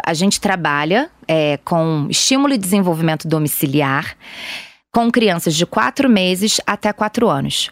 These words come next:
Por que essa idade, né? Porque a legislação, ela prevê que crianças com quatro anos completos até dia trinta e um de março, né, ela precisa estar matriculada numa es-,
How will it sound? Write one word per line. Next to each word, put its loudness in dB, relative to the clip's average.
Por 0
que 0
essa -2
idade, -2
né? -2
Porque 0
a 0
legislação, 0
ela 0
prevê 0
que -6
crianças 0
com -2
quatro 2
anos 0
completos 0
até 0
dia 0
trinta 2
e 2
um 2
de 2
março, 0
né, 0
ela 0
precisa 0
estar 0
matriculada 0
numa 2
es-, -2